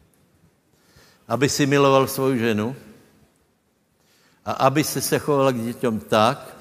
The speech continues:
aby si jich nezlomil. To víte? To víte? Zákonník, podívej se, zákonníci, hej? Zákonníci zlomí děti. Nemůžeme pos-, eh, pochybovat, že jsou vychované, hej?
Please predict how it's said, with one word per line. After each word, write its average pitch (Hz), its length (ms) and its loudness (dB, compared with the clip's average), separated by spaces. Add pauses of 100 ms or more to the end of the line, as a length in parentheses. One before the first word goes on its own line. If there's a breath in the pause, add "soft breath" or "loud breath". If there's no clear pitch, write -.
(300 loud breath)
aby 113 200 -2
si - 140 -6
jich 120 180 -4
nezlomil. 113 600 0
To 110 120 -4
víte? 120 320 -4 (920)
To 113 100 -8
víte? 139 260 -8 (500 loud breath)
Zákonník, 135 760 2
podívej 139 260 -2
se, 95 140 -10
zákonníci, 92 680 -2
hej? 95 180 -12 (220)
Zákonníci 127 580 -2
zlomí 123 280 -4
děti. 120 320 -10 (1080 soft breath)
Nemůžeme 151 440 2
pos-, 123 260 -4
eh, 123 220 2
pochybovat, 135 560 -2
že 117 180 -2
jsou 131 180 -6
vychované, 107 600 -4
hej? 87 340 -12